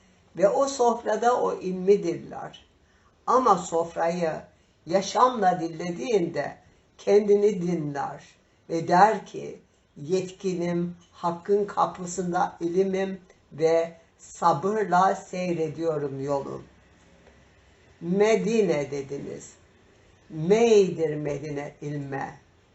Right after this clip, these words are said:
Ben o meyi koklarım. Maya dediniz. Haktır maya. Ben o mayayı koklarım. Ve dünya dediniz.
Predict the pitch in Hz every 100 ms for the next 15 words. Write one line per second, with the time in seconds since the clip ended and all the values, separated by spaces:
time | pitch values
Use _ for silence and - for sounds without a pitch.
0 | _ 170 185 185 170 160 151 143 147 143
1 | 143 - - - 67 139 85 78 _ _
2 | _ _ _ _ _ _ _ - 170 208
3 | 233 269 233 156 147 135 139 135 - -
4 | _ _ _ - 208 226 - 180 151 143
5 | 143 - - - _ _ _ 156 175 208
6 | 196 165 170 156 156 151 156 175 175 139
7 | 139 - 135 - 71 - - _ _ _
8 | _ _ _ 147 170 165 175 165 185 202
9 | 156 139 - 113 117 -